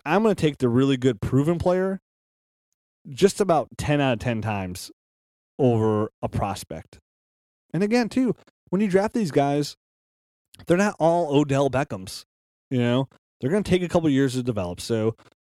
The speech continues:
take the for sure thing now. And if you get a good player, you get a good player. If the next guy becomes a superstar, then,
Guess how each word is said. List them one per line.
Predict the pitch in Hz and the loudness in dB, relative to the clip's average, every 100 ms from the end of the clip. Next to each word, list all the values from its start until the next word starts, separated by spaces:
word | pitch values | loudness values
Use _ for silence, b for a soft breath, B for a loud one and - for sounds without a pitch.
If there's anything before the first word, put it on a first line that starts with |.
| - | -4
take | - 226 | 0 0
the | 220 | 0
for | 175 | -2
sure | - 156 151 | 0 0 0
thing | - 139 | 0 0
now. | 120 104 101 107 _ _ _ _ _ - | 0 -2 -4 -4 _ _ _ _ _ -8
And | 123 110 110 | -4 -2 -2
if | 127 | -2
you | 131 | 0
get | 151 190 | 2 2
a | |
good | 170 165 | 0 0
player, | 143 139 131 | 2 2 2
you | |
get | 117 123 | 0 0
a | |
good | 120 | 0
player. | - 107 98 98 - _ - | 0 0 0 -4 -8 _ -6
If | 127 | 0
the | |
next | 131 170 | 0 0
guy | - 165 | 2 0
becomes | 131 156 139 | 2 0 0
a | 113 | -2
superstar, | - 180 135 - 117 113 120 | -2 0 0 0 2 2 0
then, | 107 110 | 0 -2